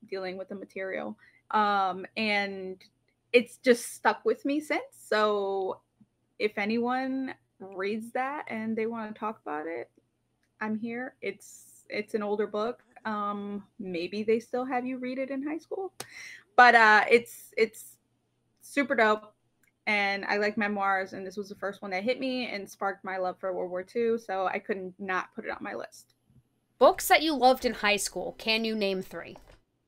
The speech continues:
Speaker 2: Books that you loved, sorry, books that you loved in high school that they forced you to read. Can you name three?
Speaker 1: Yeah, literally, I just, Night,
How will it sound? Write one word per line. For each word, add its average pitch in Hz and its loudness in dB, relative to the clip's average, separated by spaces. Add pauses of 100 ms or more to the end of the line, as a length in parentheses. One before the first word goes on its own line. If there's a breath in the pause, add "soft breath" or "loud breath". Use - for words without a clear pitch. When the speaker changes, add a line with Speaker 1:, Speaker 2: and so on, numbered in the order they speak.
(280)
Speaker 2:
Books 269 2
that 330 4
you 285 0
loved, 247 6
sorry, 180 0
books 208 -8
that 277 -4
you 247 -2
loved 226 2
in 202 -4
high 196 -2
school 170 -4 (320 soft breath)
that 175 -10
they 202 -2
forced 196 -6
you 180 -14
to 185 -8
read. 165 -12
Can 175 -8
you 160 -8
name - -14
three? - -16 (1200)
Speaker 1:
Yeah, 254 0
literally, 208 0
I 196 -2
just, 208 -10
Night, 202 -4